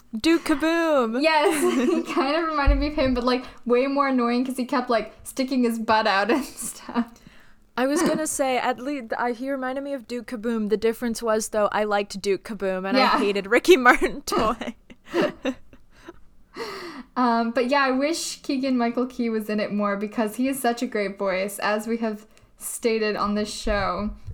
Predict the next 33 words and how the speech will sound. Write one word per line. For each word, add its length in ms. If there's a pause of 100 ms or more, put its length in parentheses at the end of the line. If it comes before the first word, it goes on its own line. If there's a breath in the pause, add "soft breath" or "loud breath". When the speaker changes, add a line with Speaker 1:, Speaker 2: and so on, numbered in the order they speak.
(120)
Speaker 2:
multiple 500
times. 640 (500 loud breath)
And 240
Speaker 1:
Also, 200
I'm 240 (500)
Speaker 2:
yeah. 320
Speaker 1:
Oh, 80
sorry. 460 (320)
<laughs> 640
Speaker 2:
No, 220
continue. 500 (580 soft breath)
Speaker 1:
I 80
was 160
just 180
gonna 200
say, 240
I'm 160
sorry 320
if 120
I'm, 140
like, 160
stealing 480
this 180
fun 280
fact 400
from 200
you 200
that 160
you 80
had 120
planned 320
for 160
later, 480